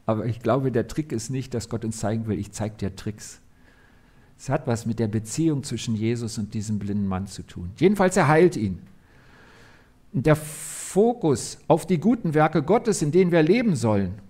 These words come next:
ist in der Bibel stark sichtbar. Zu sagen, hier, da sollen Gottes Werke sichtbar werden. Lebst du mit diesem Fokus? Fragst du, „Herr, was ist dein Werk heute, was ich in deinem Namen tun soll?“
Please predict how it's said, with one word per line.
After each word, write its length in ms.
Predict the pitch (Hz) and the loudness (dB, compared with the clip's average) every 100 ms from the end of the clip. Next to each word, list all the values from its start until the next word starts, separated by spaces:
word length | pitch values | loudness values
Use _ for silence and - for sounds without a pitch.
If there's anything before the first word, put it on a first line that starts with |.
| - | -4
ist 160 | 170 185 | -2 4
in 60 | |
der 100 | 175 | 4
Bibel 240 | 135 214 196 | 4 2 0
stark 380 | - 160 - | 0 0 0
sichtbar. 640 | 123 226 - - 101 80 - | 0 0 -2 -2 -2 -2 -6
Zu 140 | 127 | -8
sagen, 500 | 110 127 135 135 117 - - - | -4 0 0 0 -6 -8 -18 -2
hier, 240 | 208 247 | 2 2
da 160 | 160 131 | 2 2
sollen 360 | 180 208 170 | 2 2 2
Gottes 360 | 139 202 202 - | 0 0 -2 2
Werke 360 | 175 254 208 120 127 | 2 4 2 -2 -4
sichtbar 460 | 117 131 - 123 104 | -4 -4 -4 -6 -2
werden. 220 | 104 95 | -2 -2
Lebst 500 | 117 147 262 269 - | 2 2 2 -2 -4
du 60 | 208 | 0
mit 200 | 190 180 | 0 0
diesem 240 | 160 165 | 0 -2
Fokus? 680 | - 202 247 240 87 - - _ - - - | 0 2 0 -2 -8 -8 -16 _ -20 -20 -18
Fragst 400 | - 170 240 - | 0 2 2 0
du, 60 | 160 | 2
„Herr, 320 | 147 233 254 | 4 4 4
was 160 | 214 | 2
ist 160 | 190 - | 0 0
dein 180 | 185 170 | 2 4
Werk 300 | 180 269 220 | 2 2 4
heute, 240 | 185 180 | 2 2
was 180 | 156 170 | 0 -2
ich 120 | 180 | -2
in 120 | 175 | -2
deinem 300 | 156 190 226 | 0 2 2
Namen 300 | 202 196 196 | 2 2 0
tun 320 | 190 277 294 190 | 0 0 2 0
soll?“ 340 | 117 95 82 | 0 -2 -4